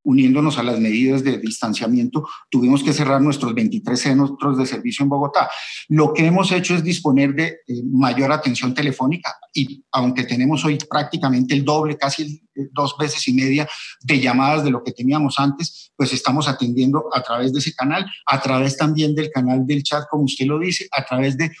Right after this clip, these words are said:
una cuenta que se llama radicacionescodensa arroba enel punto com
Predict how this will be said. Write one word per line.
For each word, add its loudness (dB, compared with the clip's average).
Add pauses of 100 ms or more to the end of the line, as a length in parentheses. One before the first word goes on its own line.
(120)
una 2
cuenta 0
que -4
se -2
llama 2
radicacionescodensa 0 (340)
arroba 2
enel 2
punto 0
com -2